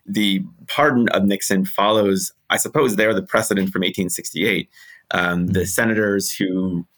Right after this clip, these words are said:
Speaker 1: refused to cast the decisive votes to remove Andrew Johnson said specifically, We're doing this to preserve a constitutional order under the kind of spirit of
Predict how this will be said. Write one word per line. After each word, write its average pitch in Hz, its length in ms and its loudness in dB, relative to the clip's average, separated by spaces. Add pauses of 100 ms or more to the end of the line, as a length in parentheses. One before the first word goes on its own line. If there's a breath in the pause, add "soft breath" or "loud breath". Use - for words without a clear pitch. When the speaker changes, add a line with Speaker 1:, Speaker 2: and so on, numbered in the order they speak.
(200)
Speaker 1:
refused 110 640 -2
to 90 200 -4 (180)
cast 101 420 -2
the 101 80 -4
decisive 95 640 -2
votes 90 300 -4
to 82 240 -8
remove 98 640 0
Andrew 92 180 -4
Johnson 87 600 -4 (240 loud breath)
said 110 320 0
specifically, - 680 -4 (340 loud breath)
We're 95 180 -2
doing 113 360 -2
this 120 300 -2
to - 160 -8
preserve 101 760 -2 (460 soft breath)
a 90 120 0
constitutional 104 800 -4
order 95 540 -2 (400)
under 104 600 0
the 92 280 0
kind 95 160 -4
of 92 60 -4
spirit 104 720 -2
of 87 480 -2